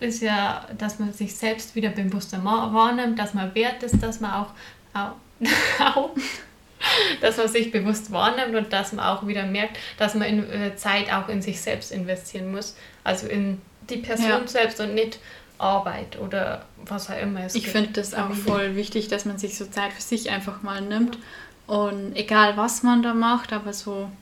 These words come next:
Speaker 2: einfach so Quality Time für sich, nur für sich allein verbringt. Ähm, ich brauch das auch. Also ich merk das dann oft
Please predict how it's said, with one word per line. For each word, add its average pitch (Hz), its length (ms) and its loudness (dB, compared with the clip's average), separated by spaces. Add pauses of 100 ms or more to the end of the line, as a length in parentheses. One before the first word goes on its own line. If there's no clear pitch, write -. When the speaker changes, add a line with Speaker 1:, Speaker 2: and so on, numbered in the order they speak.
(180)
Speaker 2:
einfach 226 220 -4
so 247 140 -2
Quality 294 540 4
Time 208 200 2
für 220 120 -2
sich, 269 420 -4
nur 294 260 6
für - 260 -6
sich 262 280 -2
allein 214 320 2
verbringt. 214 480 -2 (520)
Ähm, 208 600 0 (320)
ich 233 100 -4
brauch 208 240 2
das - 200 -6
auch. 190 240 -2
Also 202 240 0
ich 196 180 -4
merk 208 260 4
das 214 220 0
dann 196 160 -6
oft 196 200 -6